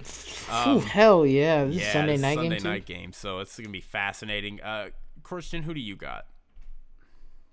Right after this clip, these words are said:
Speaker 1: Man, um, the Cardinals are probably gonna be coming in here. Uh, not the Card-, yeah, the Cardinals are gonna be coming into this game probably pretty confident. You know, they did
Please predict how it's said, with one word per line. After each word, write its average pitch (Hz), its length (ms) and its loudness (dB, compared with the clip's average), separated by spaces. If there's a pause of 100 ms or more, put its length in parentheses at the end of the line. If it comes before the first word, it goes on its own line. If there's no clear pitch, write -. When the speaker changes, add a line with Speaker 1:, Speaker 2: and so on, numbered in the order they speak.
(340)
Speaker 1:
Man, 139 960 0
um, 127 580 -4
the - 80 -14
Cardinals 294 360 2
are - 20 -2
probably 127 220 0
gonna 117 160 -4
be 113 100 -4
coming 117 260 -4
in 113 160 -2
here. 110 380 -4 (400)
Uh, 123 140 -6 (100)
not 123 180 -6
the - 60 -14
Card-, - 260 -10
yeah, 156 160 6
the 135 80 2
Cardinals 190 340 10
are - 20 0
gonna 127 120 0
be 123 60 -2
coming 120 400 -4
into 117 300 -6
this 110 160 -6
game 113 260 -2
probably 110 320 0 (160)
pretty 113 180 -4
confident. 117 500 -2
You 117 120 -4
know, 113 80 -2
they 113 100 0
did 120 280 -2